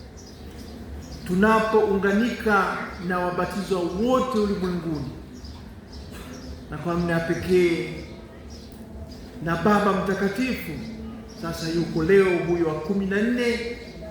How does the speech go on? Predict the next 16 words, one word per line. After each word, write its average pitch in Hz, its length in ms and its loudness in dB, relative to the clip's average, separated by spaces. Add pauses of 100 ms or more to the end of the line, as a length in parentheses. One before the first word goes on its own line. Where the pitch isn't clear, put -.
(800)
tukitaka 214 440 2
kumuunga 262 480 2
mkono 196 560 2 (1600)
ili 185 160 0
kazi 233 540 2
za 214 120 6
uinjilishaji 180 960 0 (1400)
ziendelee, 147 600 2 (1500)
na 175 80 0
hivyo 185 320 6
ukombozi 190 720 2 (960)
aliotuletea 170 680 4
Bwana 165 220 0
wetu 170 280 0
Yesu - 300 -8
Kristo 226 380 -4